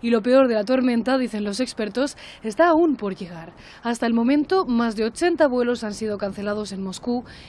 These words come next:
y los atascos en la circunvalación que rodea la ciudad han llegado a superar los once kilómetros. Tras varios días con temperaturas mínimas por debajo de los veinte grados bajo cero,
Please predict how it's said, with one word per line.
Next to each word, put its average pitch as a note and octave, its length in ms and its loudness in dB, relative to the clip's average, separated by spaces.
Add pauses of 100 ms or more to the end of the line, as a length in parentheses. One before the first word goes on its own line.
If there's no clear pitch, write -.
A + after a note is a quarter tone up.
y A3 100 -8
los A3 140 -4
atascos D#4 560 -2
en A3 200 -4
la G#3 80 -6
circunvalación G#3 680 -4
que D4 100 -4
rodea C4+ 280 0
la A#3 100 -4
ciudad A#3+ 340 -2 (300)
han G#3+ 160 0
llegado A3+ 300 -2
a A#3+ 40 -4
superar G#3 500 -6
los G#3+ 280 -6
once G3+ 260 -6
kilómetros. E3 760 -16 (600)
Tras A#3+ 220 0
varios B3+ 260 4
días B3+ 300 2
con A3 180 -2
temperaturas A3+ 600 -2
mínimas A#3+ 420 2
por A3 140 -4
debajo A3+ 360 0
de G#3+ 120 -2
los G#3 160 -4
veinte D4 260 4
grados G3+ 320 0
bajo G3+ 240 -6
cero, A#3+ 320 0